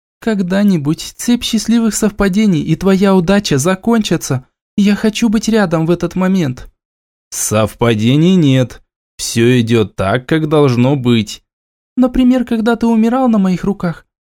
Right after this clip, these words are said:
Два раза. Ах нет, трижды". Проявился нервный смех в её устах. Я прикрыл глаза. Если засыпать песок в готовую форму и запечь,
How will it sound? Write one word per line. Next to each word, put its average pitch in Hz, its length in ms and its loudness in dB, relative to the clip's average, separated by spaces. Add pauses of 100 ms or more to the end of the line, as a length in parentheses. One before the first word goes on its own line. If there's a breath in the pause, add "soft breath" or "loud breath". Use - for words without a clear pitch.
Два 220 220 2
раза. 190 400 0 (300)
Ах 233 180 -2
нет, 240 340 2 (240)
трижды". 165 520 2 (600)
Проявился 113 800 2
нервный 202 480 4
смех 175 360 0
в 151 60 0
её 147 220 4
устах. 135 600 0 (380)
Я 104 420 0
прикрыл 135 460 0
глаза. 113 540 0 (640)
Если 170 540 0
засыпать 180 720 0
песок 175 400 0
в 143 80 -4
готовую 170 560 2
форму 165 460 0
и 151 160 -2
запечь, 160 640 -2